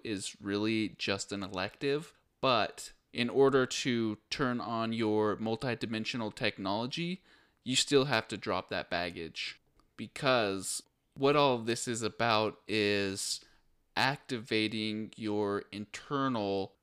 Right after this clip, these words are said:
compass so that you can truly express yourself as a creative being in the flesh, so that you can be a pillar of source energy that has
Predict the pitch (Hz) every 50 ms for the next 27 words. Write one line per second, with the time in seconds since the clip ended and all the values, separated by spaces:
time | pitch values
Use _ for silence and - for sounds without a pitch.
0 | _ _ _ - - - 151 151 139 - 104 90 80 - - - - - - -
1 | - _ _ _ - - - - 131 120 113 123 110 104 - - 123 123 120 120
2 | 123 - - - 143 123 113 110 107 104 104 104 101 101 110 - _ _ _ _
3 | _ _ _ - - - 143 127 123 120 123 123 120 117 117 - 110 117 - -
4 | - - 113 110 113 - - - 107 - - - 110 98 98 98 98 - - -
5 | - 113 107 107 98 107 101 - - - 123 110 101 101 107 107 98 - _ -
6 | 107 101 98 98 98 87 - 95 95 95 95 - - - 95 92 90 - - -
7 | - - - - - _ _ _ _ _ _ _ _ _ - - - 131 120 104
8 | 92 - 113 117 110 107 - 127 113 104 98 120 110 107 107 - - 101 98 -
9 | _ - - - 139 123 117 113 110 101 101 101 - - - 104 - - - -
10 | 123 107 101 - - - 135 139 135 127 117 120 - 107 104 107 107 - _ _
11 | _ _ _ _ - 107 104 101 - - - - - - 143 123 113 110 113 117
12 | 127 127 123 - - -